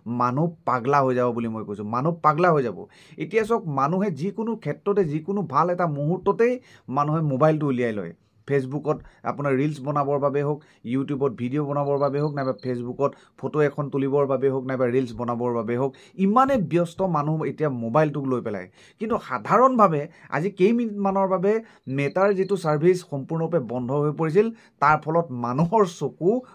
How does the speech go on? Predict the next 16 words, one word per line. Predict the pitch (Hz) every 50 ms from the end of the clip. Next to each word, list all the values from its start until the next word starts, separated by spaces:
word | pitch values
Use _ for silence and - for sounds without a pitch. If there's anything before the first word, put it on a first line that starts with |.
| _ _ _
কঁপালত | 131 131 131 _ 170 175 175 170
উঠি | 147 127 135 143
গৈছিল, | 143 139 151 139 160 147 110 98 -
ভয় | 123 165 170
খাই | 170 175 185 185
গৈছিল। | 170 180 165 180 170 160 - - - -
আচলতে | - 135 135 160 175 170 175 175
কি | 170 _ 196 185
হ'ব? | 143 127 110 104 101 101 - - - _ -
মই | 156 165
বহুতো | 127 117 147 147 190 226 185 208
ডকুমেণ্ট | 147 147 143 - 156 160 165 170 165 151 147 - -
Facebook-ত | 135 131 123 123 131 135 117 135 139 139
মই | 135 131 123
ভৰাই | 101 104 113 117 120
থৈছিলোঁ, | 107 120 120 110 127 123 131 139